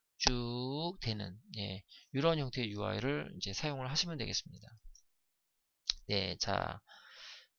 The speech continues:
그리고요, 자, 인라인 액션 같은 경우가 있는데요.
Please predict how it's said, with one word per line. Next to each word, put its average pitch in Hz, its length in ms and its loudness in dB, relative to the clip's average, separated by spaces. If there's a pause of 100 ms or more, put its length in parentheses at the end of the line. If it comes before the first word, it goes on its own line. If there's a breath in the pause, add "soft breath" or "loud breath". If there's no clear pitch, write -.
그리고요, 139 540 6
자, 123 140 8
인라인 170 460 10
액션 131 280 4
같은 117 320 0
경우가 101 640 4
있는데요. 113 680 2